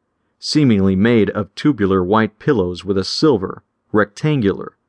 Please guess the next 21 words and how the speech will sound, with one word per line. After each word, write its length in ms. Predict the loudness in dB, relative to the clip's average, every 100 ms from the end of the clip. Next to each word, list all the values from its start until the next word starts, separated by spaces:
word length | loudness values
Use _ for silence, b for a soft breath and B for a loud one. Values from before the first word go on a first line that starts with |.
| _ _ _
liquid 480 | 0 0 2 0 2
metal 320 | 2 2 0
faceplate 680 | 0 -2 -2 -4 -8 -8 -12 _
on 160 | -2 -2
its 180 | -2 -2
head. 300 | -2 -2 -10 _ _ _ _ _ _ _ _ _ _ _ _ _
"Now 260 | 0 2 4
that 300 | 4 4 2
is 160 | -2 0
ugly," 460 | 0 -2 -14 -18 _ _ _ _ _ _ 2
the 160 | 4
A 160 | 4 4
I 160 | 2
said 440 | 0 -2 -2 -4 -10 _ _ -2
as 120 | 0
it 120 | -2
swerved 460 | -4 0 2 2 -2
slightly 560 | -4 0 0 -2 -6
to 120 | -4
the 80 | -2
left 440 | 0 0 0 -8